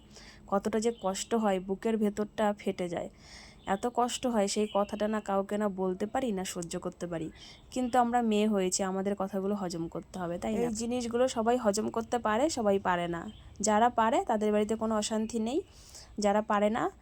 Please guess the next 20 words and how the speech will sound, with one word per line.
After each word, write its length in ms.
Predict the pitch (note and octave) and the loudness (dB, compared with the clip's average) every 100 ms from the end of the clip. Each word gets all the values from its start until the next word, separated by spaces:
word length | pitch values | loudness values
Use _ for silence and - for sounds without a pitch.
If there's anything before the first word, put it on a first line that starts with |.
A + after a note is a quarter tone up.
| - - | -20 -8
তাদের 200 | G3 G3 | -2 2
বাড়িতে 240 | F#3+ F#3 G3 | 2 2 -2
কিন্তু 220 | G3+ G3+ C4 | -2 -4 -4
প্রচুর 300 | F#3 - F3+ | -6 -6 -6
অশান্তি 420 | E3 F3+ F3 F3 | -4 -6 -6 -6
হয়। 200 | F#3+ - G#3+ - - - - - - - - - | -6 -8 -10 -16 -20 -20 -20 -20 -20 -20 -20 -2
তো 40 | A#3 | 2
এটা 220 | G#3+ A3 | 2 2
শুধু 220 | A3 G#3+ A3 | -2 -2 -2
আমার 240 | F#3+ G3 | 0 2
বাড়িতেই 320 | G3+ G3+ G#3 G#3+ | 2 0 0 -2
না, 120 | D4+ | 0
এটা 180 | B3 G3+ G#3 - | -2 -2 -4 -6
প্রত্যেকের 480 | G3+ - F#3+ G3 | -10 -6 -2 -2
বাড়িতেই, 380 | F#3 E3+ E3 E3+ | 0 -2 -2 -4
প্রায় 340 | G3 G3+ G3+ G3+ | -4 0 2 2
বাড়িতেই 380 | F#3+ F3+ G#3 G#3 | -2 -2 -2 0
আমি 140 | G3+ B3 | 0 -2
শুনে 260 | G3 F3 | -4 -6
থাকি। 320 | - D#3 - | -6 -10 -10